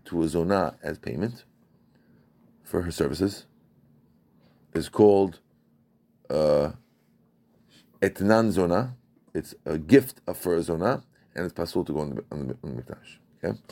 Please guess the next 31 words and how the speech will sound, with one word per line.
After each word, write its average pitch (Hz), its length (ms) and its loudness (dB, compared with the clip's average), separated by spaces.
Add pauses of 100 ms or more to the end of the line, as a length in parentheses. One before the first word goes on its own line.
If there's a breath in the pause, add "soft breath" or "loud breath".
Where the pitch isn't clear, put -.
(240 loud breath)
Also, 110 520 6 (220 soft breath)
mechir 120 480 4
kelef. 123 460 2 (380 soft breath)
Anytime 117 720 2 (200 soft breath)
you 95 160 -2
sell 113 400 2
a 98 60 2
dog, 104 340 2 (1040 soft breath)
right? 104 300 4 (1000)
That, 101 340 6 (300)
um, 90 680 4 (1600)
or, 82 160 2
or 80 200 -2
you, 87 260 2
let's 104 180 2
say 110 80 6
you, 95 200 2
you, 76 180 -6
I, 82 360 2
I 85 80 4
give 92 260 2
you 90 340 2 (640 soft breath)
an 82 80 -6
animal 107 500 2
in 87 80 -6
change, 110 340 0
in 92 180 -2
exchange 113 420 -2
for 117 140 2
a 120 60 6
dog, 123 340 2